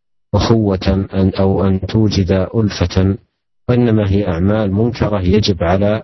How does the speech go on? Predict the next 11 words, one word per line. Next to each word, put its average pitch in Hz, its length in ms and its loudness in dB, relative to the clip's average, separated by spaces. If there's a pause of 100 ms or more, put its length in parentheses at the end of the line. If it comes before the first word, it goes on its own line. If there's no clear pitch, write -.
(100)
كل 123 160 0
مسلم 104 600 0
ومسلمة 107 600 0 (640)
أن 104 140 2
يربأ 101 440 0
بنفسه 95 760 0 (100)
عنها، 113 520 0 (600)
وأن 107 180 2
يبتعد 98 760 -2 (200)
عن 123 380 0 (640)
ممارستها 101 1120 0